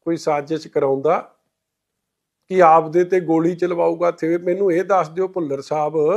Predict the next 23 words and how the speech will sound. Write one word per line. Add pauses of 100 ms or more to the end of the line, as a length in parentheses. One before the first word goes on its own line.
(1040)
ਜੇ
ਸਾਜ਼ਿਸ਼
ਕਰਾਉਣੀ
ਸੀ,
ਤੇ
ਨਰਾਇਣ
ਸਿੰਘ
ਚੌੜਾ
ਦਾ
ਮੈਂ
ਦੋ
ਹਜ਼ਾਰ
ਤੇਰਾਂ
ਦੀ (100)
ਕਟਿੰਗ
ਸ਼ੇਅਰ
ਕੀਤੀ
ਆ,
ਮੈਂ
ਫੇਰ
ਕਰ
ਦਿੰਦਾ
ਹੁਣੇ।